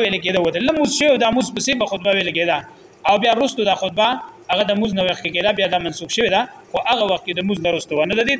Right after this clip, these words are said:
تاکید د صحابه په علم کې نه و. د دې وجې نه هغوی وتل. الحمد لله رب العالمین. والعاقبة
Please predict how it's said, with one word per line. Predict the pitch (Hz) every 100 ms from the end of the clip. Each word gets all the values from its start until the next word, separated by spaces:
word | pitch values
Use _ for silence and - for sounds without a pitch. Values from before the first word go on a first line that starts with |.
| 220
تاکید | 202 269 220
د | 196
صحابه | 180 185 208 175
په | 180
علم | 170 151
کې | 156
نه | 147
و. | 131 - -
د | 190
دې | 214
وجې | 175 160
نه |
هغوی | 147 147
وتل. | 139 - - - - - - - - - - - - - - - -
الحمد | 180 196 180
لله | 156 151 143 139
رب | 135
العالمین. | 135 135 143 117 - - - - -
والعاقبة | 165 160 156 143 139